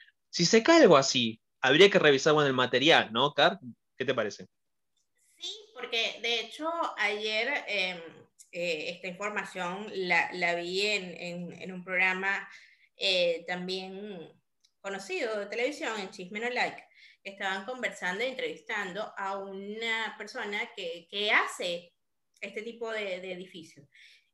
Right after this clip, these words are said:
Speaker 2: Y
Speaker 1: Ujú.
Speaker 2: comenta que hace unos años habían detectado, de hecho se había denunciado en algunos edificios,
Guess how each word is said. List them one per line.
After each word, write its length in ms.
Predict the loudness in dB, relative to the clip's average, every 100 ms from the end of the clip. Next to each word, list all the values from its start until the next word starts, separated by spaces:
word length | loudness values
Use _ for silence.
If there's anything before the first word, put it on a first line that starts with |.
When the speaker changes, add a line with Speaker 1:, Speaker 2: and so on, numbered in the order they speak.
| _ -4
Speaker 2:
Y 220 | 2 4
Speaker 1:
Ujú. 200 | 4 2 _ _ _ -6
Speaker 2:
comenta 580 | -2 0 -2 -2 -2 -2
que 100 | -4
hace 280 | -4 -6 -10
unos 220 | -10 -8
años 240 | -6 -4
habían 340 | -4 -2 -4 -6
detectado, 680 | -8 -8 -14 -6 -4 -2
de 100 | -4
hecho 160 | -8 -10
se 120 | -10
había 220 | -8 -8 -8
denunciado 840 | -8 -10 -14 -12 -4 -2 -2 -4
en 60 | -10
algunos 400 | -12 -12 -12 -10
edificios, 480 | -10 -12 -12 -14